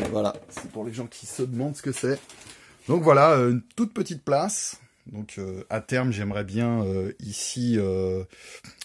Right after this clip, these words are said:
prolonger, euh, pour pouvoir faire des, des, des toiles beaucoup plus grandes ou des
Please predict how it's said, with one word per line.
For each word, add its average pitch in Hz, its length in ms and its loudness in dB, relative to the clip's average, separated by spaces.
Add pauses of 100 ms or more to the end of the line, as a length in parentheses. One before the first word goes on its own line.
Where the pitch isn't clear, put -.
(120)
prolonger, 127 840 4
euh, 101 220 4
pour 101 180 -6
pouvoir 110 220 0
faire 127 180 0
des, 98 200 2
des, 92 540 -4
des 101 200 -4
toiles 113 260 2
beaucoup 104 340 -4
plus 139 120 -2
grandes 127 320 0
ou 107 100 0
des 98 240 -4